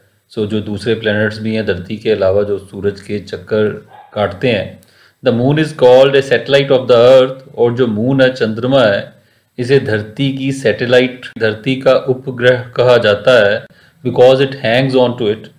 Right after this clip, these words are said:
क्योंकि ये hang on, मतलब उसके साथ जैसे जुड़ा हुआ है, उसके साथ लटकता है धरती के साथ ही। The other planets have also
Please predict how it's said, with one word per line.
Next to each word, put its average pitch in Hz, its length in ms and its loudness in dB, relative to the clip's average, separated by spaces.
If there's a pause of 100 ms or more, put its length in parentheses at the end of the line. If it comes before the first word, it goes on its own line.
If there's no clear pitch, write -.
क्योंकि 117 220 -8
ये 123 580 -2
hang 110 540 -4
on, 117 340 2
मतलब 113 160 0
उसके 110 280 -6
साथ 107 440 0 (440)
जैसे 113 200 -2
जुड़ा 110 300 2
हुआ 113 260 4
है, 117 140 4
उसके 117 260 -6
साथ 110 280 0 (100)
लटकता 107 540 -2
है 113 160 2
धरती 101 340 -4
के 110 140 -4
साथ 98 240 -2
ही। 95 400 -14 (600)
The 123 80 6 (180)
other 151 280 6
planets 135 400 4
have 131 140 6
also 123 400 4